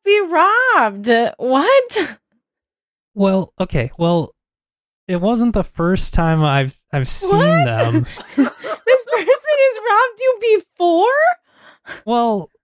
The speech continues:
Speaker 2: not exactly. Um, I kinda owe them some of it, but, you know, it's kind of a gray area.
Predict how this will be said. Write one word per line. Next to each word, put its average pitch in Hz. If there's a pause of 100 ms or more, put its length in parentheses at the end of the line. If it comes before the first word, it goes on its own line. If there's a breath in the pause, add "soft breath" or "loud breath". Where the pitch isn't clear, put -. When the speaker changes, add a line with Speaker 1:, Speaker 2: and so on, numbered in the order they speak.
(140)
Speaker 2:
not 262
exactly. 156 (600)
Um, 156 (160)
I 208
kinda 214
owe 147
them 208 (560)
some 202
of 220
it, 226 (460)
but, 143
you 185
know, 139
it's -
kind 208
of 185
a 175
gray 160
area. 185